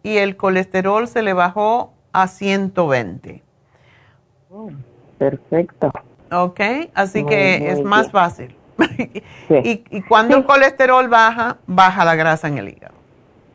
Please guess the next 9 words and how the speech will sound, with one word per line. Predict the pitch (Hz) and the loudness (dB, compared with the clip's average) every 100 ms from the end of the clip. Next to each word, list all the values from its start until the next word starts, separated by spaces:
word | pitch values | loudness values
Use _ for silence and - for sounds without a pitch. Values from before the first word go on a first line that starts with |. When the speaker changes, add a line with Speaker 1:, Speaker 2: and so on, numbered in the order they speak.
| - - | -20 -10
Speaker 2:
Ay, | - 160 151 - 151 - _ _ | -4 -4 -4 -10 -16 -16 _ _
pues | 151 147 - | -10 -10 -12
vamos | 156 151 156 160 | -4 -2 -2 0
a, | 147 - - _ | 0 0 -10 _
vamos | 170 175 185 | 2 2 2
a | 185 | 0
hacerle | 180 180 185 | 2 4 4
la | 165 | 4
lucha. | 143 143 - | 2 -2 -6